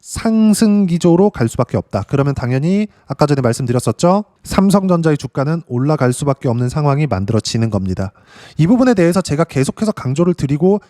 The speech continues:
있었던 거예요. 근데 지금 현실화되고 있다. 자, 그러면 이렇게 현실화되고 있는 과정에서 제가 어떤 식으로 매매 구간을 만들어가고 있는지, 실제 계좌 내용을 가지고 이야기를 드리면,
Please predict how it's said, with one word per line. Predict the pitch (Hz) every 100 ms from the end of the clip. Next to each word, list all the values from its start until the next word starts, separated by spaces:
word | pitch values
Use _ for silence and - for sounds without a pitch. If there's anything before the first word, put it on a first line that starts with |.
| _
있었던 | 123 - 269 220 135
거예요. | 104 104
근데 | 104 135 139
지금 | - 120 180 214 - _
현실화되고 | - - 202 202 190 190 185 - 120 131
있다. | - - 113 - _ - - - -
자, | - 175
그러면 | 180 220 220 185 180 110 95
이렇게 | 170 202 214
현실화되고 | 190 277 277 277 254 202 208
있는 | 208 185
과정에서 | 151 170 185 165
제가 | 147 139 156 147 113 - - -
어떤 | 123 156 285 294
식으로 | 269 240 233
매매 | 156 180
구간을 | 175 170 165 175 175
만들어가고 | 131 139 175 165 156 143
있는지, | 123 117 107 85
실제 | - - 262 247 - 247 233 233 226 _
계좌 | - 143 170 160
내용을 | 117 131 151 143
가지고 | 123 117 123
이야기를 | 110 120 117
드리면, | 107 131 123 92 143